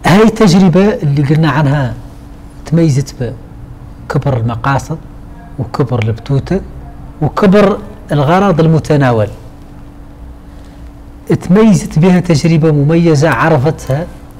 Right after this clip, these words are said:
وسائل التواصل الاجتماعي وعرفتها الذائقة الجمعية الشبابية والساحة الثقافية بالناس الكبار. الناس الكبار هو عبد الله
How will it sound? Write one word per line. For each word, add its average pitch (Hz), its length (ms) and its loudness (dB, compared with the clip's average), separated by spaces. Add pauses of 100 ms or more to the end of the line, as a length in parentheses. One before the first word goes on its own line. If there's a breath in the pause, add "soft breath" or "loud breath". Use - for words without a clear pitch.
(220)
وسائل 139 440 -2
التواصل 131 540 -2
الاجتماعي 127 720 -4 (800)
وعرفتها 135 520 0
الذائقة 151 360 -2
الجمعية 131 500 -2
الشبابية 120 720 -2
والساحة 127 440 -6
الثقافية 120 640 -4 (360 loud breath)
بالناس 117 460 -2
الكبار. 104 380 -4 (840 loud breath)
الناس 147 320 4
الكبار 147 380 4
هو 143 180 4
عبد 131 280 0
الله 143 420 2